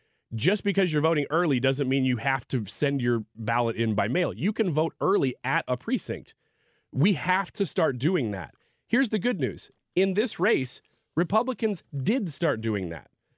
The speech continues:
So I think this is maybe, we're turning the corner here because we did not see this in twenty twenty-three, but we did this year. Early voter turnout, it did still slightly favor Democrats with twenty-four thousand Democrats, but almost twenty thousand Republicans showed up early.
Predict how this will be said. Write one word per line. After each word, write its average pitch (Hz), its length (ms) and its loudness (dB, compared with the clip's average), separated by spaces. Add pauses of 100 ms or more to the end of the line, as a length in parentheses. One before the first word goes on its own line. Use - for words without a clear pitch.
(100)
So 180 260 2
I 175 140 2
think - 440 -2
this 208 200 0
is 156 120 0
maybe, 190 320 2
we're 156 140 -2
turning 247 240 0
the 185 80 2
corner 226 340 0
here 131 180 2
because 131 200 -2
we 143 80 2
did 135 180 -6
not 185 240 0
see 226 160 -4
this 196 200 0
in 143 80 -2
twenty 143 240 0
twenty-three, 131 640 -2 (340)
but 135 80 4
we 147 160 4
did 165 320 0
this 170 240 -2
year. 95 300 -2 (320)
Early 214 260 2
voter 156 380 2
turnout, 143 540 0 (300)
it 135 120 2
did 190 200 0
still 220 280 0
slightly 185 420 0
favor 185 320 -2
Democrats 117 720 -2 (280)
with 120 140 -2
twenty-four 156 540 0
thousand 131 420 0
Democrats, 110 640 0 (420)
but 147 200 2
almost 202 500 0
twenty 240 460 0
thousand 120 480 0
Republicans 170 580 -2
showed 131 240 0
up 104 180 -4
early. 101 340 0